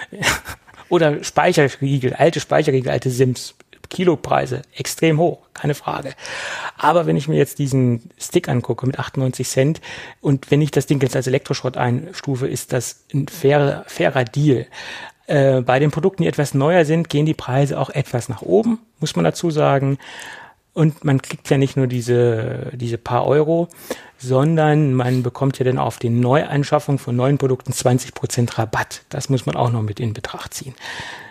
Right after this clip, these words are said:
Sicherlich ist es, äh, sehr positiv für Amazon gerechnet und jetzt wohl nicht für den Kunden bei gewissen Dingen.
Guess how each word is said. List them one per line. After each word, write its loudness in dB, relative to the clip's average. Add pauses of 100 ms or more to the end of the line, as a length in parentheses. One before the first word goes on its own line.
(320)
Sicherlich 2
ist -4
es, -4 (100)
äh, 0 (460)
sehr 2
positiv 0
für 4
Amazon 2
gerechnet 0
und -2
jetzt -6
wohl 4
nicht 2
für -2
den -2
Kunden 0 (220)
bei 0
gewissen 0
Dingen. 4